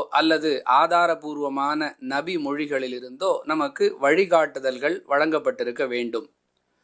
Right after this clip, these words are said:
அந்த வகையில் ஒருவர் தொழுகையை முடித்த பிறகு அல்லது துஆ செய்து முடித்த பிறகு தன்னுடைய இரண்டு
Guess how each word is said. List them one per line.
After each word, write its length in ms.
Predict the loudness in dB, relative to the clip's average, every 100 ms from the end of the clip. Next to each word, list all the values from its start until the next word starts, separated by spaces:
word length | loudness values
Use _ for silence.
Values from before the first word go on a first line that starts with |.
| _ _ _ -2
அந்த 240 | 2 2
வகையில் 540 | 0 -2 -4 -2 -4 -2
ஒருவர் 520 | 0 2 2 0 -2
தொழுகையை 480 | 0 2 4 2 2
முடித்த 420 | 0 -2 -2 -2 -2
பிறகு 520 | 0 0 0 -2 0
அல்லது 440 | 0 2 0 2 2 2
துஆ 240 | 2 4 4 2
செய்து 300 | 0 -2 -4
முடித்த 340 | -6 -6 -6
பிறகு 440 | -4 -4 -2 0 -2 -2 _ _ _ _ 0
தன்னுடைய 560 | 0 0 -2 0 -2
இரண்டு 440 | -2 -2 -2 -2